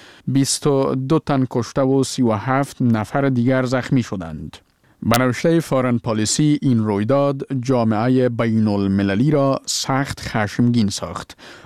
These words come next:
روزنامهٔ وال استریت ژورنال هم به سخنان اخیر جنرال کمبل اشاره کرده و نوشته است که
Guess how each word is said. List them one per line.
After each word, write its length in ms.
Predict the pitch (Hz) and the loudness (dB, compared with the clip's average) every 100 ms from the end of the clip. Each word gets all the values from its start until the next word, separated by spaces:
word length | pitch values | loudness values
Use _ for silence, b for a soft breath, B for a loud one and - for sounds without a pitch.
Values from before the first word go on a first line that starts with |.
| B | B
روزنامهٔ 520 | 131 147 143 151 185 | 0 2 2 2 2
وال 180 | 180 151 | 2 2
استریت 280 | 123 147 127 | 0 0 2
ژورنال 400 | 117 113 139 135 | 2 2 2 2
هم 260 | 131 131 | 0 0
به 100 | 131 | 0
سخنان 440 | 123 117 120 120 120 | -2 -4 -2 2 2
اخیر 500 | 110 - 147 139 135 | 0 0 2 2 2
جنرال 340 | 127 123 120 | 2 2 0
کمبل 480 | - 135 135 127 127 | -2 -2 0 2 0
اشاره 280 | 117 120 139 | -2 -2 -2
کرده 260 | 143 135 | -2 0
و 60 | 139 | 2
نوشته 340 | 131 120 - | 0 -2 0
است 200 | 147 - | -2 -2
که 200 | - 151 | -2 -2